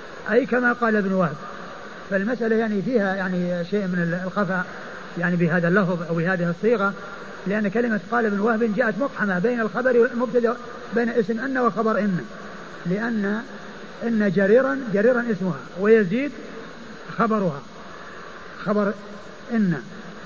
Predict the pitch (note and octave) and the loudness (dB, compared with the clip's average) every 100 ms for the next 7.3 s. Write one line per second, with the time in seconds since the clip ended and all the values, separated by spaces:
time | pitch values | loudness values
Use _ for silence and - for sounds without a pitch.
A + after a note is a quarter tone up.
0 | - - F#3 F#3 C#4 B3+ - A#3+ C4 G3+ | -14 -2 2 4 4 4 -2 0 2 2
1 | G3 A#3 - - - - - - - - | 0 -4 -12 -16 -16 -16 -16 -16 -16 -16
2 | - B3+ A3+ G3+ G#3+ G#3+ C#4+ C4 - - | 0 4 4 4 2 2 0 -2 -12 -14
3 | - - B3+ D4 - G3 G3 E3+ A3+ G#3+ | -14 -2 0 0 0 0 0 0 0 0
4 | G3+ A3 A3+ - - - - A#3 G#3+ G3+ | -2 -2 -8 -12 -14 -14 -6 0 2 4
5 | G3 A3 G3+ F3+ E3 G3+ D#3 - - - | 4 4 4 4 2 0 0 -4 -12 -12
6 | - - - - F3+ G3+ G#3+ F#3+ F3+ F#3+ | -14 -16 -16 -6 0 2 2 0 -2 -2
7 | G3 A3+ B3 | -2 0 0